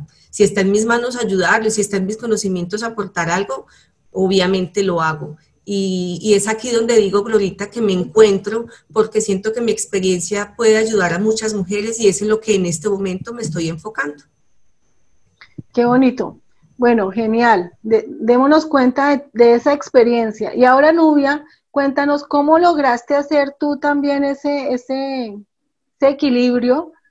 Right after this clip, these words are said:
Speaker 2: Y yo sé que estás ahora en tu casa, ¿cómo lograste o, o cómo, cómo ha funcionado en tu caso que tú sí estás ejerciendo, pues en la parte administrativa, pero estás ejerciendo el cambio que te hicieron, por ejemplo, de estar en tu casa y ahora estar más cerca de tus hijos?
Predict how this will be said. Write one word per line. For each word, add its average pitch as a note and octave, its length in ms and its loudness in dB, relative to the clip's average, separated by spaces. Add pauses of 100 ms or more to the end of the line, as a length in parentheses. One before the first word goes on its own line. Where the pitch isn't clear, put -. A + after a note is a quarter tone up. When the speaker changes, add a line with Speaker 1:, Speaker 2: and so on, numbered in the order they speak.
(380)
Speaker 2:
Y C#4 280 2
yo B3+ 200 4
sé D4+ 340 0
que D#4+ 80 -2
estás D#4 320 -2
ahora C#4+ 240 2
en D4 100 0
tu D4 140 -8
casa, A#3 460 -2
¿cómo C4+ 280 0
lograste B3+ 580 2
o, C4 60 4
o A3+ 340 2
cómo, A#3+ 460 0 (340)
cómo C4+ 200 2
ha D4 60 2
funcionado D4 480 0
en C4 120 -2
tu C#4+ 100 -6
caso A3+ 260 -2
que C4+ 120 -4
tú A#3 180 -4
sí C4 100 -8
estás C4+ 280 -4
ejerciendo, B3 720 -4 (340)
pues B3 160 0
en B3 80 4
la A3 100 2
parte A3 260 0
administrativa, B3 500 2
pero B3 160 0
estás G3+ 260 -6
ejerciendo A3 640 -6 (400)
el A#3+ 240 0
cambio C4+ 400 2
que E4 120 -2
te D#4 120 -2
hicieron, B3+ 800 2
por B3 100 -2
ejemplo, A#3 540 0
de A#3 100 2
estar A3+ 280 -4
en B3+ 120 -2
tu C4 100 -10
casa A#3 600 2
y B3 80 0
ahora G3+ 240 -2
estar A#3+ 300 -4
más B3+ 160 -2
cerca B3+ 260 -4
de C4 60 -2
tus B3+ 200 -12
hijos? G#3+ 380 -8